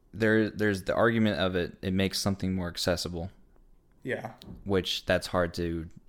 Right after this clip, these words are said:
Speaker 1: validate or justify as a Christian. I think the big, the bigger issue at hand is whether or not we allow someone to do something or not, because they are going to do it or not do it, for the most part.
Speaker 2: Yeah.
Speaker 1: I think the, the way that we need to look at that situation is how are we gonna help those people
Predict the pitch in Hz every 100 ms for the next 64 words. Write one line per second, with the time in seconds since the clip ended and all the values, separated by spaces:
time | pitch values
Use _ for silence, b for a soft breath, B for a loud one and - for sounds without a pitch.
0 | - - - - - 95 87 85 87 85
1 | 82 90 85 90 87 - 87 85 85 82
2 | - 85 - 170 - b b b b b
3 | - 104 - 92 90 110 104 101 92 151
4 | 139 107 110 104 87 95 90 87 92 95
5 | 92 85 - - - 92 87 90 85 92
6 | 95 95 85 - 92 90 90 87 95 92
7 | 87 85 85 85 85 87 87 90 87 90
8 | 87 78 - - - - - 90 87 85
9 | 82 85 - 80 78 64 - 60 - _
10 | _ - 123 104 90 - 131 - 202 175
11 | 131 - _ _ 113 - 107 98 92 90
12 | 101 101 104 110 110 80 98 95 98 104
13 | 107 104 110 113 - 113 113 - - 120
14 | 117 117 - 120 117 123 123 101 90 -
15 | 107 113 104 95 82 - 95 - 90 -
16 | 92 87 87 87